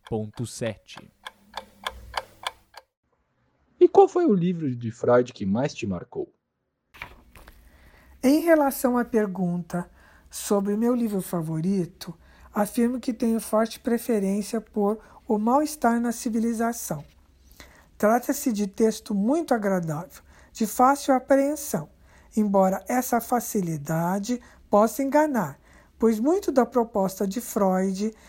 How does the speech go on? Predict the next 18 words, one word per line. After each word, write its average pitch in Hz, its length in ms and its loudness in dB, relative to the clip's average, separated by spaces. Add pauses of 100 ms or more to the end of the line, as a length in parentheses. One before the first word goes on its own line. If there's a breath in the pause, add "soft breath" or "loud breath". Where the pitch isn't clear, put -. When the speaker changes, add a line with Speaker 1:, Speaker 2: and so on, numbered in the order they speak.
(200 soft breath)
Speaker 3:
está 277 400 2
nele 220 380 2
condensado. 220 1040 -4 (360 soft breath)
Claro 240 320 2
que, 233 120 0
assim 277 260 -2
sendo, 208 580 -2 (300 soft breath)
esse 262 240 2
livro 262 260 2
permanece 254 680 0
no 240 120 0
horizonte 202 580 -2
teórico 185 760 -2 (320 loud breath)
de 254 140 -2
qualquer 294 520 6
um 302 200 0
que 311 180 0
trabalhe, 208 840 2